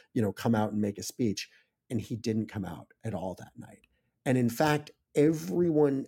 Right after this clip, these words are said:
almost every other candidate from your town council on up in his district lost. So we're watching these candidates get up and make these tearful concession speeches with this empty podium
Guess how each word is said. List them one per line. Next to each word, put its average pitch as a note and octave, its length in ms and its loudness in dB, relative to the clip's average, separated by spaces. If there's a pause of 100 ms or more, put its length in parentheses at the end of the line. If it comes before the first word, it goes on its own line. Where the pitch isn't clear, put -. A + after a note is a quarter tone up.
almost E3+ 360 4
every B2+ 180 2
other A2+ 200 0
candidate G#2 580 -2
from G#2 240 -2
your G2+ 140 -2
town B2+ 440 -2
council A#2 540 -2
on G2 220 -2
up G2 320 -6 (260)
in A#2+ 140 2
his A2+ 180 2
district A2 540 -2
lost. F#2+ 640 -4 (300)
So - 200 0
we're D3 220 6
watching D3+ 720 2
these B2+ 220 -2
candidates C3+ 680 0
get B2 220 0
up B2+ 160 -2
and A2+ 120 0
make A2+ 220 0
these A#2 220 -2
tearful D#3+ 580 0
concession A#2+ 600 0
speeches F2 640 -8 (320)
with C#3+ 240 2
this F3 240 2 (160)
empty C#3 680 0
podium A#2+ 580 -2